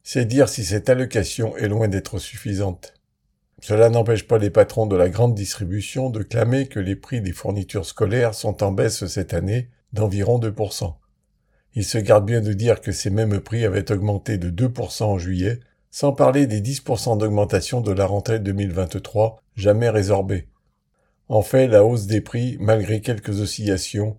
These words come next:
qui servent surtout à faire de la publicité aux grandes surfaces, est continue depuis des années, sans que le montant de l'allocation, ni bien sûr les salaires, ne soient revalorisés d'autant.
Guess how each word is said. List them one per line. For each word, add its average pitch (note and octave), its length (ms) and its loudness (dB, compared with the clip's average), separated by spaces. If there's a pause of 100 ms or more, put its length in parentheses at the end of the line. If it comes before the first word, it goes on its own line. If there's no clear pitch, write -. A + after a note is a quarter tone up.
(100)
qui A2+ 140 -8
servent - 260 4
surtout A2+ 380 0
à G2 40 8
faire G2+ 240 4
de F#2 80 -2
la F2 140 2
publicité G#2+ 640 -6
aux G2 80 -2
grandes F2+ 240 -6
surfaces, - 580 -2 (300)
est A#2+ 140 -2
continue C3 500 0
depuis G#2+ 320 -4
des A2 220 2
années, F#2+ 360 2 (300)
sans C3 240 0
que A#2+ 160 -2
le G#2 100 2
montant A2 400 0
de F#2 100 -2
l'allocation, G#2+ 920 0
ni C#3+ 200 4
bien C3 220 4
sûr A2+ 320 2
les F#2+ 80 0
salaires, G#2+ 480 4
ne G2 80 -2
soient F#2+ 240 -2
revalorisés F#2+ 800 0
d'autant. G2+ 420 -4